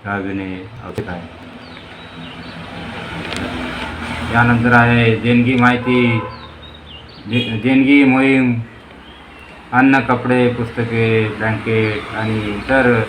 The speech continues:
गरजांसाठी संकलन, संकलन मोहीम राबवून गरीब आणि गरजू लोकांना मदत केली जाऊ शकते. त्यामुळे सुद्धा गरिबी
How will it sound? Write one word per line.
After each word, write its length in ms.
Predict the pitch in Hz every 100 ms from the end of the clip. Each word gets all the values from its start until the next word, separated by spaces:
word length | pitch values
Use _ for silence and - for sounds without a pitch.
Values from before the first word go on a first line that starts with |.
| - - - -
गरजांसाठी 760 | 110 117 117 113 110 110 107 101
संकलन, 720 | - 104 101 123 117 113 113 - - - - - - - - -
संकलन 540 | 120 120 139 147 127 110 - 117
मोहीम 640 | 110 120 127 123 113 104 104
राबवून 600 | 104 104 110 110 104 98 - - - 98
गरीब 300 | 110 131 127
आणि 440 | 117 113 107 104 98 - - - - 110
गरजू 320 | 113 110 131
लोकांना 580 | 120 113 107 101 101 98
मदत 400 | 95 98 110 107 - - - - - -
केली 220 | 104 107
जाऊ 200 | 98 95
शकते. 400 | - 87 - 95 110 - _ _ _ _ - -
त्यामुळे 280 | 98 101
सुद्धा 400 | - 87 98 95
गरिबी 720 | 92 95 98 107 131 131 120